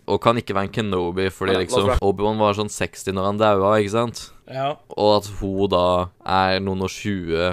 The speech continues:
Speaker 1: tretti år senere, gir ikke helt mening. Trettifi,
Speaker 3: Men
Speaker 1: trettifire år senere, faktisk, etter hans dødsfall, så er det Rey, og det er der det tar plass.
Speaker 3: Men, eh, bare sånn, eh, f-, avslutningsvis for dette her. Dette kommer jo tilbake litt grann til Matt Pat sin, eh,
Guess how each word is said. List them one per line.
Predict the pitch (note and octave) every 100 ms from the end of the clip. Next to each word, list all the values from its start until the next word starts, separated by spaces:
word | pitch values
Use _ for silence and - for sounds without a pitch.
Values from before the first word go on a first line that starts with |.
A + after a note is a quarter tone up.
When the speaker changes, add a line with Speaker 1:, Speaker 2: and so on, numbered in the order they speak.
| F2
Speaker 1:
tretti | - G2+ - - G2+
år | F#2+
senere, | - - F2+ F2 G#2 A#2+ E2+
gir | E2+ F2+ F2
ikke | F#2
helt | E2+ F#2
mening. | E2+ D2+ D#2+ F2 -
Trettifi, | - - E3+ E3+
Speaker 3:
Men | D3+
Speaker 1:
trettifire | - A#2 A2+ B2+ G#2+ G2
år | G2
senere, | A2 F#2+ F#2
faktisk, | G#2 - A2
etter | F#2+ F#2+
hans | F#2+ F2+
dødsfall, | F#2 - F#2 F#2
så | F#2+ F#2
er |
det | F2+
Rey, | E2+ E2 F2
og | F2+
det | E2+
er | E2+
der | D#2+
det | F2+
tar | F2+ E2+
plass. | D#2 - - _
Speaker 3:
Men, | D3+ E3 F3 -
eh, | F3
bare | F3 E3+
sånn, | F3 E3+
eh, | E3+ E3+ D#3
f-, | -
avslutningsvis | D3+ D3 C#3 C3 B2+ C#3 C#3+ C3+
for | D3
dette | C#3 C3
her. | B2+ -
Dette | F3+ F#3+ G3+ -
kommer | - F#3+ C#3 C3+
jo | C#3
tilbake | C#3+ C3 D3
litt | C#3+
grann | C#3 C3
til | C3 D3
Matt | C3+ - -
Pat | - C#3 -
sin, | - C3+ C3 C3
eh, | C3+ C3+